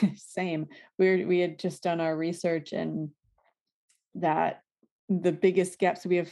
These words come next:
five phases of emotion processing as a part of our, the cep method. Collaborative emotion processing is the method that we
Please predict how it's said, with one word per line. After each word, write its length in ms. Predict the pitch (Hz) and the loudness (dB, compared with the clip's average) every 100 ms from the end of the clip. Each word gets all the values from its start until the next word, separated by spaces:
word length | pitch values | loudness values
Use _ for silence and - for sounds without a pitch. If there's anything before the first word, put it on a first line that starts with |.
| - _ - | -14 _ -4
five 240 | 180 175 | 0 0
phases 360 | 180 170 165 165 | -2 -4 -4 -4
of 100 | 156 | -4
emotion 420 | 151 - - - | -2 -4 -4 -8
processing 720 | 190 - 180 185 - - 208 | -4 -4 -4 -8 -6 -4 -4
as 100 | 185 | -6
a 60 | - | -10
part 260 | - - - | -6 -6 -6
of 140 | - | -8
our, 320 | - - - - _ _ _ - | -8 -6 -8 -12 _ _ _ -8
the 60 | 185 | -4
cep 260 | - 190 | 0 0
method. 340 | 180 - - - | -2 -8 -10 -4
Collaborative 440 | 185 170 170 170 | 0 0 0 -4
emotion 340 | 165 151 - - | -6 -6 -8 -10
processing 640 | - - 208 - - - | -8 -8 -8 -6 -8 -8
is 200 | 185 - - | -10 -10 -6
the 320 | - - 190 196 _ _ - | -4 -4 -6 -8 _ _ -2
method 400 | 175 170 170 - | 0 0 -2 -2
that 220 | - - | -4 -2
we 460 | 165 156 - 214 | -2 -2 -4 -8